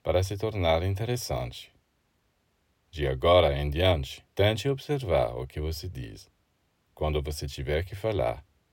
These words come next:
faça-o com a intenção de melhorar as pessoas que o escutam,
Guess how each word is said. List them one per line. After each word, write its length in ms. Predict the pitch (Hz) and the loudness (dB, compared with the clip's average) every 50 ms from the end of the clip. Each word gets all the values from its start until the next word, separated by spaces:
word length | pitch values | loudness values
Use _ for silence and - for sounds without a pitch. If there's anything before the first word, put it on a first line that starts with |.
| _ _ _ _ _ _ _ | _ _ _ _ _ _ _
faça-o 520 | - - 82 90 95 - 80 65 64 65 | -2 2 2 2 2 2 0 -2 -2 -4
com 180 | 65 - 69 69 | -4 -4 -4 -2
a 80 | 73 | -2
intenção 640 | 76 80 78 - 92 95 98 98 - - 76 76 78 | -2 -2 -2 -2 -2 -2 -2 -4 -4 -4 -4 -4 -4
de 80 | 82 | -4
melhorar 540 | 90 92 90 95 101 101 98 87 82 80 78 | -4 -2 -2 0 0 0 2 2 2 2 0
as 100 | 85 95 | -2 -4
pessoas 680 | - - - - - - - 80 71 65 64 62 - | -6 -10 -12 -12 -12 -6 -2 0 0 0 0 -2 -4
que 160 | - - 67 | -8 -8 -8
o 140 | 69 71 73 | -6 -4 -4
escutam, 640 | 73 73 - - - - 65 60 - - - 64 65 | -4 -6 -8 -10 -10 -10 -10 -10 -10 -10 -14 -14 -14